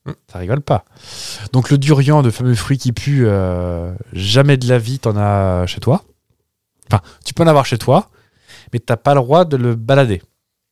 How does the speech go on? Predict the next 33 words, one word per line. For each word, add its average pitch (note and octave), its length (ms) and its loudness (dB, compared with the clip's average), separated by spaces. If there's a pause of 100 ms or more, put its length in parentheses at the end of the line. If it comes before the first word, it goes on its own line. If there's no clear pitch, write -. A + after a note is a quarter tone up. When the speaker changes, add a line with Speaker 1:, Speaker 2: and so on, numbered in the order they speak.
(280)
Speaker 2:
C'est-à-dire B2 320 0
que - 60 -12
si - 80 -10
tu - 100 -6
le B2 80 -2
transportes, - 880 2 (140)
par F#2 160 0
exemple G#2+ 220 2
en A2 40 0
transport G2+ 320 -6
public, C3+ 420 0 (920)
il A#2 80 -2
faut D3 100 4
que C#3 60 4
ça C#3 80 8
soit A#2+ 100 6
du G#2+ 220 2
cellophane A#2+ 500 4
pour B2+ 140 -2
qu'il - 100 -6
sente A2 160 -2
vraiment B2 240 4
rien. G2+ 240 0 (800)
Si - 160 -2
on C3 60 2
te C#3+ 100 2
chope D3+ 300 2
avec A#2 240 0
une A#2 80 -4
vague F3+ 280 2
odeur G3 160 4
de E3+ 120 2
durian, C#3 500 4